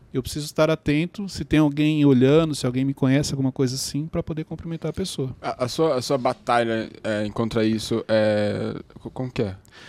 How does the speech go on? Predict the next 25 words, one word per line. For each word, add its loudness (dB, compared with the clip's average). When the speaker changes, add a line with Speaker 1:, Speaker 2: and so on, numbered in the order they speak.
Speaker 1:
É, 4
é 10
interessante 6
porque 0
quando 4
você 2
desliga, 0
entra 0
no 0
automático, 0
aí -2
quando 2
você -4
lembra, -2
assim, -8
"Opa, -6
caramba, -4
será -2
que -14
passou -2
alguém 0
e 0
eu 0
não 0
vi?" -4